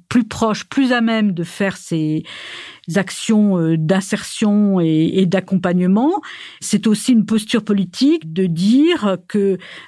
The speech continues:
euh, certains bénéficiaires du R S A se complaisent un peu et donc il faut, euh, leur mettre des obligations. Pourquoi pas des heures de bénévolat ? Euh, d'ailleurs, ces obligations, euh, sont consignées dans un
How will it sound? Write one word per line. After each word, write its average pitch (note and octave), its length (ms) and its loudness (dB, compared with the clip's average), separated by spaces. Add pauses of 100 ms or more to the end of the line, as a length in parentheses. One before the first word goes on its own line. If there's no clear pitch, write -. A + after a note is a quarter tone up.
euh, G3 80 2
certains A3 380 0
bénéficiaires G3+ 640 0
du F#3+ 160 2
R F#3 80 0
S F3+ 200 -4
A B3 200 0
se B3 140 -6
complaisent G#3 760 -2
un F3 100 -2
peu C4 380 -2
et G#3+ 220 0
donc A3+ 500 2
il G3+ 120 2
faut, B3+ 580 2
euh, F3+ 280 2
leur F#3 200 2
mettre A3 220 0
des G3 200 2
obligations. G3 840 2 (500)
Pourquoi G#3 360 -2
pas A#3 120 0
des G#3+ 220 0
heures G3+ 120 0
de F#3 100 0
bénévolat ? F3 720 0 (460)
Euh, F#3 80 0
d'ailleurs, G3+ 400 0
ces F#3+ 240 -2
obligations, F3+ 760 0
euh, B3 60 2
sont G#3 220 -2
consignées G3 600 0
dans F#3+ 320 0
un F#3+ 200 0